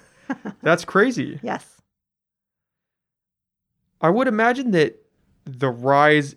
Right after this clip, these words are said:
Speaker 2: in that, that's em-, that's considered empowering nowadays, isn't it? Like, taking control of your body is
Speaker 1: I mean, I personally think that there's a whole gamut,
Speaker 2: Mm-hmm.
Speaker 1: you know? It depends on what the factors are as to what someone's experience is gonna be.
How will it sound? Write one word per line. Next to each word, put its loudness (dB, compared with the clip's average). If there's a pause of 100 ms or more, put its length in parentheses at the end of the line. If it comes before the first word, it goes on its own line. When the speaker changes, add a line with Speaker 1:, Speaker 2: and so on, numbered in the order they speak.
Speaker 2:
in -4
that, -2
that's 0
em-, -4
that's -2 (640)
considered 0
empowering 2
nowadays, -4
isn't -4
it? -2
Like, -6
taking -2
control -4
of -6
your -6 (160)
body 0 (120)
is -10 (100)
Speaker 1:
I -2
mean, -2
I 0
personally -4
think -6
that -8
there's -4
a -4
whole -6
gamut, -8
Speaker 2:
Mm-hmm. -6
Speaker 1:
you -2
know? -2
It -6
depends -6
on -4
what -6
the -10
factors -6
are -2
as -6
to -10
what -6
someone's -8
experience -8
is -8
gonna -6
be. -4